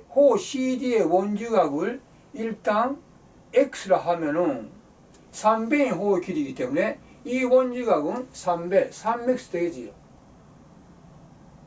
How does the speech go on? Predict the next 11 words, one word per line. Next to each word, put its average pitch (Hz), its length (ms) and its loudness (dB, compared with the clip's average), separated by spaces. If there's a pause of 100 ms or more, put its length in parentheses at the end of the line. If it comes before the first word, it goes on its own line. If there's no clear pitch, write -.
이렇게 208 600 2 (1600)
설정할 180 580 2
수 135 140 -8
있습니다. 113 400 -12 (240)
괜찮습니까? 139 720 -2 (840)
그러면 302 320 4
한꺼번에 214 800 2
잘 208 320 2
보니까 - 640 2 (1120)
이 285 500 4
삼각형의 214 1900 0